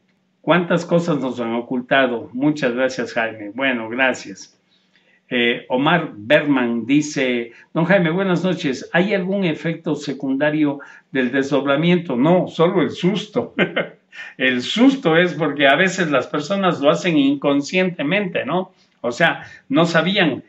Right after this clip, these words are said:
y descubren esa facultad y resulta que están durmiendo y empiezan a elevarse y se ven durmiendo ahí su cuerpo y, y del susto, ¡blum!, regresan. Pero no hay ningún riesgo, ningún peligro, ¿eh?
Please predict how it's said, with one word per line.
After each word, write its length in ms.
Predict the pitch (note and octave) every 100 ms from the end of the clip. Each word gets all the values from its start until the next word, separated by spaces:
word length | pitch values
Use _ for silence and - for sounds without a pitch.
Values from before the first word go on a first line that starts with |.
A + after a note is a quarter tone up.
| _
y 120 | C#3
descubren 540 | C3+ C#3+ - F#3+ F3+ D3+
esa 260 | E3+ D#3+
facultad 640 | D3 C#3+ D3 D3 F#3+ F#3 - _ _
y 80 | C#3+
resulta 440 | B2+ D3 E3+ F#3 D3
que 80 |
están 280 | C3+ - F3
durmiendo 460 | E3+ E3+ F#3+ G3+ F3
y 100 | C#3
empiezan 460 | D3 F#3 F3+ E3 C3+
a 80 |
elevarse 560 | C3+ D3+ D#3+ F#3+ G3 F3+
y 100 | D#3
se 200 | - B2
ven 300 | A#2+ G3+ C4
durmiendo 520 | F3+ D#3 F#3 G#3 G3
ahí 160 | F3+ G3+
su 140 | G3
cuerpo 360 | E3 G3 F#3+ D#3
y, 120 | C#3+ - - _
y 120 | C3+
del 220 | B2+ B2
susto, 460 | B2 F#3 G3+ E3 B2
¡blum!, 500 | B2 G3+ C#4 G3 C3
regresan. 640 | A#2+ D3+ F#3+ G3 E3+ A#2 - _ _
Pero 220 | - B2 C3
no 120 | F#3
hay 120 | G#3
ningún 400 | F#3 F3 F3+ E3+
riesgo, 360 | E3+ D#3 D#3 D3
ningún 380 | C3 C3 C#3 C#3+
peligro, 580 | A#2+ A#2 A#2 G#2+ G2+ G2+
¿eh? 140 | C#3